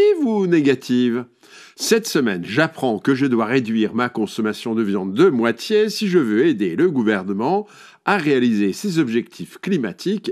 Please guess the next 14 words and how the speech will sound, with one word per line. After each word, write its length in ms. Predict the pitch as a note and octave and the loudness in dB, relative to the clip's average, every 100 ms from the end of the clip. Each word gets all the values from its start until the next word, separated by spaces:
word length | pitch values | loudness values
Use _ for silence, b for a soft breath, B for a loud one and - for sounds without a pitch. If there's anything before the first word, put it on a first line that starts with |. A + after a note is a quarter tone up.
| - | 2
et 200 | G3 - | 0 2
ainsi 460 | C#3 A#2 - A3 B3 | -4 -4 -4 -4 -4
sauver 420 | A#3 F3+ F#3 B3+ | -2 0 0 -2
la 140 | B3+ B3+ | -4 -4
planète. 580 | A#3 A3+ G#3+ G#3+ - B B B B - | -2 0 0 -2 -8 B B B B 2
Heureusement, 460 | E3 C#3+ B2 F#3 B2 | 4 4 4 2 0
c'est 180 | - | 0
le 60 | C#3 | -2
carême, 460 | - F#2 E3+ A3+ A#2+ | -2 -2 0 0 2
mais 220 | B2+ B2+ | 2 2
que 140 | - | 2
deviendrai-je 680 | A2 G2+ F#2 F#2 C#3+ E3 G#2 | 0 2 -2 -4 -2 -2 -2
après 240 | - G#2+ | -4 -8
Pâques ? 460 | - C#3 F#2 - | -2 0 0 -6